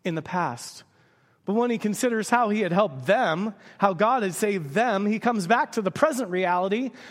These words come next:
that although God helped the fathers, he doesn't seem to be helping him right now, saving him from the scorn and the mockery of present-day adversaries. So then in the second wave of lament, he compares himself in verse six to a worm,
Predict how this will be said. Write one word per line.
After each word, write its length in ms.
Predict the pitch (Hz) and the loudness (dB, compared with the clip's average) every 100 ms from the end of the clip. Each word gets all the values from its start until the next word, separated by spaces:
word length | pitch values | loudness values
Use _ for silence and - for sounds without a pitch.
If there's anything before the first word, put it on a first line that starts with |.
| - | -4
that 120 | 220 | 0
although 320 | 240 247 277 269 | 0 2 2 2
God 400 | 165 285 339 262 | 2 2 2 2
helped 240 | 285 294 | 0 2
the 100 | 240 | -2
fathers, 480 | - 285 262 226 214 | 2 2 2 0 -2
he 100 | 208 | 2
doesn't 340 | 330 381 359 | 2 2 -2
seem 260 | - 349 330 | -2 -2 0
to 60 | |
be 120 | 294 262 | 0 2
helping 360 | 320 339 285 | 2 0 -2
him 380 | 254 311 285 220 - - | -2 0 -2 -2 -8 -4
right 260 | 277 262 247 | 0 0 0
now, 400 | 220 202 147 - - - | 0 0 0 -4 -14 -10
saving 460 | - 349 349 320 | -4 -2 0 0
him 300 | 285 349 294 | 0 0 -2
from 140 | 247 233 | -2 -2
the 80 | |
scorn 500 | 202 - 311 339 339 | -2 -2 -2 0 -2
and 100 | 269 | -2
the 40 | 202 | -2
mockery 540 | 226 269 269 233 185 | 0 0 -2 -2 -2
of 120 | 175 | -4
present-day 760 | - 285 220 202 165 139 120 113 - - - | -4 -4 -4 -6 -4 -4 -4 -10 -18 -20 -4
adversaries. 880 | 175 170 147 151 120 113 127 - - _ _ _ _ _ _ _ _ _ | -2 -2 -6 -6 -6 -8 -12 -16 -18 _ _ _ _ _ _ _ _ _
So 140 | - 180 | -4 -2
then 220 | 180 190 | 0 -2
in 100 | 170 | -4
the 80 | 156 | -4
second 420 | 233 214 190 156 | -2 -2 -2 -2
wave 320 | 165 196 180 | 0 0 0
of 140 | 165 147 | -4 -4
lament, 460 | 143 151 214 - - - - - | -2 -2 -2 -8 -20 -20 -10 -4
he 120 | 202 | 0
compares 420 | 220 202 240 240 | 0 0 0 0
himself 420 | 214 - 226 233 | -2 0 0 0
in 100 | 208 | -2
verse 180 | 202 196 | -2 -4
six 320 | - 226 - | -2 -4 -4
to 160 | - 220 | -2 0
a 60 | 190 | 0
worm, 600 | 190 190 180 123 107 | 0 0 0 -2 -8